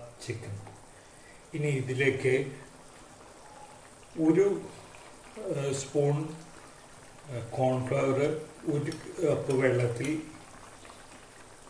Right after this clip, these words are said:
ചേർത്തിട്ടുള്ളത് അല്പാൽപമായിട്ട് ഒഴിച്ചോളൂ. ആദ്യം ഒരു, ഏഹ്, പെർസെൻറ്റേജ് ഒഴിക്കുക,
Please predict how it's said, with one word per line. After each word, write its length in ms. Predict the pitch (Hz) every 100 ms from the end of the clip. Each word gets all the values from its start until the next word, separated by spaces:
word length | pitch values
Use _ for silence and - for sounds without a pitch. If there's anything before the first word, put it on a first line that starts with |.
| - -
ചേർത്തിട്ടുള്ളത് 840 | 143 135 117 127 113 127 117 104 135 - - - - - - - 147
അല്പാൽപമായിട്ട് 840 | 147 - 180 170 196 160 104 120
ഒഴിച്ചോളൂ. 320 | 113 - 113 104 - - 135
ആദ്യം 280 | 131 127 147 147
ഒരു, 120 | 147 143 139 - - - - - - - 131
ഏഹ്, 460 | 127 123 123 123 120 123 - - - - - -
പെർസെൻറ്റേജ് 520 | 147 - 131 123 123
ഒഴിക്കുക, 320 | 135 - 135